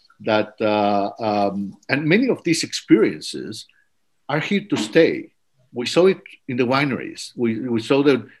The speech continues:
virtual tastings, things that were unimaginable, uh, a few, a few months ago, uh, happening now, and probably, probably they're here to stay,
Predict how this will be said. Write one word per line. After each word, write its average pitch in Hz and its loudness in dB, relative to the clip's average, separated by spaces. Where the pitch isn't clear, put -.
virtual 123 2
tastings, - -2
things 160 2
that - -2
were 131 2
unimaginable, 143 2
uh, 107 -12
a 113 -6
few, 139 4
a 117 0
few 135 2
months 135 2
ago, - -10
uh, 135 -4
happening 147 -2
now, 120 0
and 139 -8
probably, 175 2
probably 120 0
they're 147 0
here 151 2
to 151 -4
stay, - -2